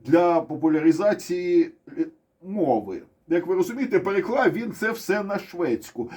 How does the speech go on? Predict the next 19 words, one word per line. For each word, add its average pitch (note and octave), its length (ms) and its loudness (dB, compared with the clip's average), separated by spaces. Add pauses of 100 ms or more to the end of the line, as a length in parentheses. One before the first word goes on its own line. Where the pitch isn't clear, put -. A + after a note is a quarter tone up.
(120)
Нікому A3 380 2
в D#3 60 -2
голову E3+ 540 4
не E3+ 140 4
прийшло F3 760 4 (640)
на E3 140 4
Фінляндії C#3 840 2 (540)
тисяча F3+ 420 -2
вісімсот F3 480 2
двадцять E3+ 400 4
п'ятого F3 460 2
року G3 420 2 (160)
перекладати E3+ 1080 4 (1400)
Пушкіна F3+ 540 2
на F3 140 2
фінську, D3+ 640 -4
розумієте? E3 560 2
Це F#3+ 200 -2
була E3+ 380 4